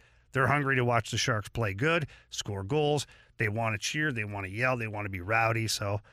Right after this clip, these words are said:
uh, home ice advantage, it, although it's m-, more so a thing of the past, I think it's very relevant when it comes to this series. So the Blues are gonna have to be ready from the get-go. And then I think it's just the same as it's been for them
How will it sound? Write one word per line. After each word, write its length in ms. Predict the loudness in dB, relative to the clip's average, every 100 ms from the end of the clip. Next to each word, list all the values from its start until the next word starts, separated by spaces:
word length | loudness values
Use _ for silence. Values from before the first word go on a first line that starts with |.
| -20 -20 _ -8
uh, 200 | -4 0
home 240 | 2 2 2
ice 200 | 2 0
advantage, 600 | 0 2 4 2 0 0
it, 200 | -2 0
although 360 | 0 2 2
it's 180 | 2 -2
m-, 300 | -4 -4 -6 -16 _ _ -2
more 260 | 2 2
so 180 | 2 0
a 60 | 0
thing 220 | 0 -2
of 60 | -2
the 60 |
past, 500 | -2 2 4 4 2 0
I 80 |
think 140 | 0 0
it's 100 | 0
very 280 | 2 2 2
relevant 520 | 2 4 4 0 -2
when 100 | -6
it 80 | -6
comes 220 | -6 -6
to 60 |
this 200 | -4 -2
series. 460 | -2 0 0 0 -2
So 160 | -2 -2
the 100 | -2
Blues 240 | -2 -2
are 60 | -2
gonna 160 | 0
have 140 | 0 0
to 60 |
be 100 | -4
ready 360 | 0 2 0 -2 -8 _ _
from 320 | -8 0 2 4
the 80 |
get-go. 580 | 2 0 0 0 2 2 -2 -20 _ _ -4
And 160 | 0
then 120 | 2
I 80 | 0
think 200 | 0 -2
it's 120 | 0
just 160 | -2 -2
the 60 | -2
same 300 | 0 2 2
as 140 | 0
it's 140 | -2
been 180 | -2 -2
for 140 | 0 0
them 320 | 0 0